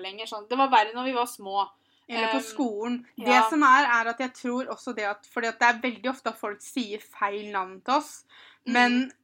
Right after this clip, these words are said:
Speaker 2: det går ikke alltid på at de tror at jeg er Guro. Jeg tror det går på at de husker ikke hvem av oss som er Guro, og hvem av oss som er Pia.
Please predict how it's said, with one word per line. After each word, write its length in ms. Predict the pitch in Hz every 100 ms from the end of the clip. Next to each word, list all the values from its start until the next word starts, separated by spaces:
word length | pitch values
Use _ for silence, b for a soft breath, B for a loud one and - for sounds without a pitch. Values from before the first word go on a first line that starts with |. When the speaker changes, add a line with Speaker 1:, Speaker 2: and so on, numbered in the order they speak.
| -
Speaker 2:
det 160 | 233 240 220
går 320 | 240 214 214
ikke 140 | 214
alltid 400 | 269 214 - 254 254
på 200 | - 214
at 240 | 226 220 -
de 80 | 233
tror 360 | 233 226 208 214
at 140 | 226
jeg 260 | 233 202 208
er 140 | 220
Guro. 340 | 254 240 220 277
Jeg 200 | 247 240
tror 120 | 247
det 100 | 233 220
går 160 | 208 208
på 60 |
at 80 | 220
de 100 | 233 233 -
husker 480 | 285 - - 214 196
ikke 240 | 196 233 214
hvem 240 | 214 208 202
av 140 | 196
oss 160 | 226 - -
som 100 | 233
er 120 | 226
Guro, 320 | 262 208 240
og 160 | 254 220
hvem 200 | 202 196
av 100 | 185
oss 120 | -
som 100 | 214
er 80 | 214
Pia. 340 | 262 208 196